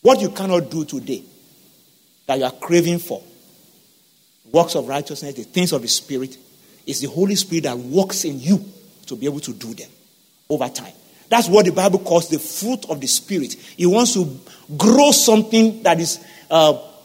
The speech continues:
is still in its infancy in you. Something that you have potentially, but has lost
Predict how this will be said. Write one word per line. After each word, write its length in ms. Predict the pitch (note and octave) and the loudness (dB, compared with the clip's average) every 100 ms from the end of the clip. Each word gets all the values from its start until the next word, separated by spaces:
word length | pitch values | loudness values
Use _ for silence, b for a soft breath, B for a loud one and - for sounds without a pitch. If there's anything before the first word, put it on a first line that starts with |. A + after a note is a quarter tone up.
| _ _ | _ _
is 120 | F3+ | -12
still 220 | - C4 | 0 4
in 120 | A3+ F#3 | 6 4
its 220 | E3+ - | 0 0
infancy 920 | A#3+ C4+ C4 - G3+ F#3+ - C#3+ - - | 2 4 2 0 2 4 2 0 -4 -4
in 160 | F3+ D#3+ | 0 0
you. 240 | D3+ B2 - _ _ _ _ | 0 -4 -8 _ _ _ _
Something 380 | - D4 C#4 D4+ | 0 4 4 4
that 140 | B3+ G3+ | 4 6
you 160 | G3+ | 4
have 280 | F#3 A#3+ A#3+ | 4 2 2
potentially, 920 | F#3+ F#3 A#3 A#3+ A#3 B3 B3 B3 C4 C4 B B - | -2 -2 -2 0 2 4 4 4 0 -2 B B 0
but 160 | F#3 F3 - - | 2 2 -6 -2
has 180 | F#3 F3+ | -2 -2
lost 440 | F#3+ B3+ C4 - | 2 4 4 0